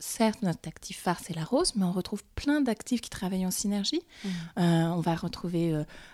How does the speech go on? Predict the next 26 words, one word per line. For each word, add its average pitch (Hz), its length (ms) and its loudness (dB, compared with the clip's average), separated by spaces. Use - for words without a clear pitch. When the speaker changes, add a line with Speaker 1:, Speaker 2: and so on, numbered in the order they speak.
Speaker 1:
euh, 156 200 2
de, 160 460 -6
de 160 80 0
l'acide 156 400 0
hyaluronique, 220 880 8
euh, 170 320 0
de, 165 200 -4
de 170 180 -4
l'extrait 165 400 0
de, 156 600 0
de - 140 -6
racines 160 320 0
de 151 160 2
ginseng, 240 560 8
des 180 180 4
algues 160 220 2
rouges, 233 400 4
euh, 175 140 6
des 175 120 4
B 170 100 4
O 160 100 6
cinq 151 240 -4
saveurs, 233 420 6
de 202 100 0
l'aloe 160 360 2
vera, 247 400 4